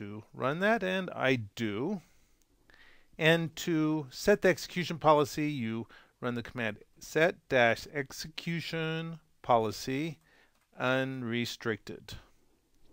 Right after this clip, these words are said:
and press enter. It will give me the chance to confirm whether I want to set the execution policy, and I'll type Y and enter. And I'll click exit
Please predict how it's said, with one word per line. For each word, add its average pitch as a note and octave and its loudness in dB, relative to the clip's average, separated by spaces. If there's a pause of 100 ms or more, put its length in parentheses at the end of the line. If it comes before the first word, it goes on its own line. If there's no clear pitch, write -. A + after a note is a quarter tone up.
(360)
and D3 -2
press B2 2
enter. A2+ -6 (720)
It B2+ 0
will B2 0
give A#2 -2
me A#2+ -2 (160)
the A#2+ -4
chance B2+ -4 (200)
to A#2 -6 (880)
confirm F#3 4 (120)
whether E3+ 10
I D#3 12
want D#3 4
to D3 0
set D3+ 2
the D#3 4
execution C#3+ -4 (160)
policy, C#3+ 2
and A2 -6 (320)
I'll A#2+ 4
type A2 0 (320)
Y A2 4 (100)
and G#2+ -6
enter. G#2+ -6 (560)
And A#3 4
I'll G3 8
click - -2
exit B2+ 2